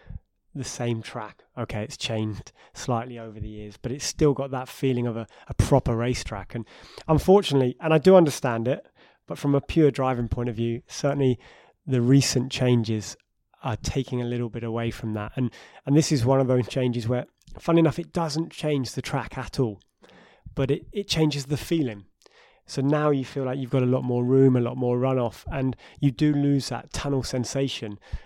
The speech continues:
And of course, I get it. You know, it has to be done. We're going through their incredible speeds, and the last thing anybody wants is,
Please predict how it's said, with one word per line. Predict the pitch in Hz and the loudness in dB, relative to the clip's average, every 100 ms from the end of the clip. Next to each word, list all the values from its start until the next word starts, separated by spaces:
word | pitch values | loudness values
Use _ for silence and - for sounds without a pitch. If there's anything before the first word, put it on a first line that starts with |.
| - | -4
And | 139 160 262 _ _ _ _ _ - | 2 2 0 _ _ _ _ _ -12
of | 139 | 0
course, | - 165 - | 4 4 2
I | |
get | 135 135 | 2 4
it. | 139 | 4
You | - | 2
know, | 135 | 2
it | 131 | 2
has | 139 131 | 0 -2
to | - | 0
be | 123 | 0
done. | 120 123 123 131 139 | 2 2 0 -2 -2
We're | 127 | 0
going | 131 127 | 2 0
through | - 127 | 0 0
their | 123 123 | 0 -2
incredible | 135 127 135 127 117 | -2 -2 0 2 0
speeds, | 107 - 117 117 - - - | -2 -2 -2 -2 -6 -12 -4
and | 123 | 2
the | |
last | 123 131 131 - | 4 4 4 0
thing | 123 | 0
anybody | 123 123 120 117 | 2 2 0 -2
wants | 117 131 - | -2 -4 -4
is, | 117 98 | -4 -4